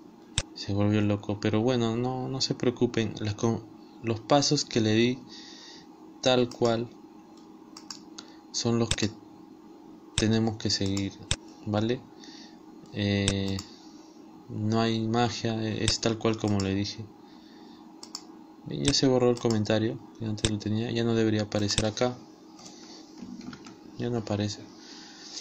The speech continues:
A veces es por la conexión, demora un momento, solo tienen de paciencia, el sistema sí lo va a borrar cuando le dan eliminar al comentario.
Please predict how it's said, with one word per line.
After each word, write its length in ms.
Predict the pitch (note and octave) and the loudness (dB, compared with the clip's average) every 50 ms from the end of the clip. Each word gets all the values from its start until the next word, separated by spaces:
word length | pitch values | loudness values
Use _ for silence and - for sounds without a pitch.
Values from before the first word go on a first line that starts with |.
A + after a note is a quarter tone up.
| - - - - - - - - - - - - - D3+ - | -12 -14 -16 -18 -20 -20 -20 -20 -16 -16 -16 -12 -12 -8 -2
A 40 | - | 0
veces 400 | C3+ C#3+ - E3 D#3 D3+ D3 - - | 4 4 6 6 6 6 4 2 -2
es 100 | D#3 D3+ | -6 -4
por 140 | - - C#3+ | 2 4 4
la 60 | C#3 | 4
conexión, 380 | C3+ B2 A2+ A2 G#2+ - A#2+ A#2 | 6 4 2 2 2 2 2 2
demora 340 | A#2 A2 A2 A2 A2 A2 | 2 2 2 2 2 2
un 60 | A2 A2 | 2 2
momento, 400 | G#2+ G#2 G#2 G#2 G#2 G#2 - A#2 | 2 4 4 2 2 0 0 -2
solo 200 | - - A#2+ A#2 | 0 2 0 2
tienen 240 | - A#2 A2+ A2 | 4 4 4 4
de 100 | A2 A2+ | 4 2
paciencia, 500 | A2 - G#2+ G#2 - A2+ A2+ A2 - - | 2 2 2 4 4 4 4 2 2 0
el 40 | A#2 | 0
sistema 380 | - - - - G#2 G#2+ G#2+ G#2 | -2 -2 0 2 4 4 4 4
sí 160 | G2+ - A2 | 4 4 6
lo 180 | A2 A2+ G#2+ G#2+ | 6 6 6 6
va 100 | G#2 G2+ | 6 6
a 20 | |
borrar 300 | G2+ G2 F#2+ G#2 G#2+ G#2+ | 6 6 6 4 4 2
cuando 200 | - - G2 G2 | 2 0 2 2
le 120 | F#2+ F#2+ | 4 4
dan 360 | F#2+ G2 G2+ G2+ G2+ G2 G2+ G2 G2 - - - - - - | 4 4 4 4 4 2 0 -2 -6 -10 -16 -16 -16 -12 -6
eliminar 460 | B2 A2 G2+ G2+ G2 G2 G2+ G#2 G#2 | 0 2 4 4 4 4 4 4 4
al 100 | G#2 G2+ | 2 0
comentario. 520 | G2+ - F#2 F#2 F#2 F#2+ - G2+ G2 G2 | 0 -2 -6 -6 -6 -4 -4 -4 -4 -4